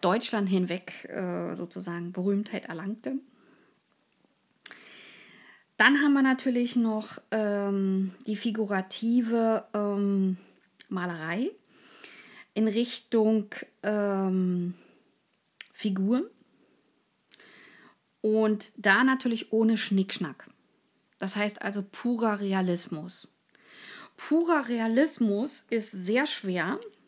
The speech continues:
weil in dem Realismus, m, sollte immer noch eine eigene Art und Weise der Wiedergabe oder Wiedererkennbarkeit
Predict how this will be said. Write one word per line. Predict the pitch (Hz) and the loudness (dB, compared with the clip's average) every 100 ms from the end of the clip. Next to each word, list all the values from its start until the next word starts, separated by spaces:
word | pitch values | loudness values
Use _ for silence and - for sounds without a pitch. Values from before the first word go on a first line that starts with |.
| _ _ _ _ _ _ _ _ _ _ - - - - | _ _ _ _ _ _ _ _ _ _ -20 -20 -20 -14
weil | 170 202 262 233 220 294 392 466 _ _ _ _ _ _ _ _ _ _ _ _ _ _ _ _ _ _ _ _ - - - - - - - _ _ _ | -2 4 4 6 4 2 0 -8 _ _ _ _ _ _ _ _ _ _ _ _ _ _ _ _ _ _ _ _ -20 -20 -20 -20 -20 -20 -20 _ _ _
in | - 240 | 2 4
dem | 240 233 | 4 4
Realismus, | 226 226 220 294 294 294 311 - - | 4 2 2 0 2 0 0 -4 -2
m, | 233 226 226 240 - _ _ | 2 4 4 2 -6 _ _
sollte | 208 208 214 277 311 - | -8 0 4 4 2 -4
immer | - 269 294 277 | 0 4 6 6
noch | 240 233 262 - - - | 4 2 -2 -8 -14 -4
eine | 214 - | -2 -2
eigene | 233 269 262 233 | -6 -4 -2 -2
Art | 214 226 | -2 -4
und | 233 208 202 | -2 -2 -2
Weise | 170 226 302 277 262 | -2 0 -2 -2 -4
der | 233 226 202 | -2 -2 2
Wiedergabe | 254 247 190 190 180 185 185 | 4 4 2 -2 0 0 -2
oder | 185 190 180 | -2 -2 0
Wiedererkennbarkeit | 220 269 196 - 220 226 196 190 196 208 - 202 202 254 277 269 - | 0 0 -2 -4 0 2 2 2 2 -2 -6 -6 -2 -2 -4 -8 -16